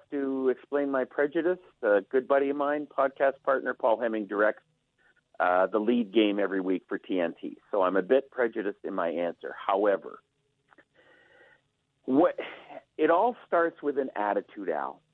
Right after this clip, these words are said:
and it starts with a discussion. And it starts with a, "What are we going to do for hockey that ho-, that hasn't been done before?" And they have these discussions in boardrooms all over the place.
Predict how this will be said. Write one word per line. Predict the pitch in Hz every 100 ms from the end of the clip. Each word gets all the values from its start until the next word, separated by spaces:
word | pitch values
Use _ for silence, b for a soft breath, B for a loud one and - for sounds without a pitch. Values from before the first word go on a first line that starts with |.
| _ -
and | 123
it | 113
starts | - 139 156 -
with | 143
a |
discussion. | 127 120 - 104 - - - _ _ _ _ b b b -
And | 113
it | 107 -
starts | 160 175
with | 170 147
a, | 120
"What | 110 107 151 208
are | 190
we | 151 180
going | 147 143 147 160 151
to | 151
do | 127 123 123 127
for | 131 127
hockey | 139 131 - 107 131 _ _ _ _ _ -
that | 120
ho-, | - 127 -
that | 123
hasn't | - 147 139 147
been | 123 123
done | 117 117
before?" | 110 110 78 - - _ _
And | 110 113
they | 131
have | 139 175 190
these | 196
discussions | 170 160 147 147 151
in | 135 120
boardrooms | 120 123 123 117
all | 107 101
over | 95
the | 95
place. | 87 80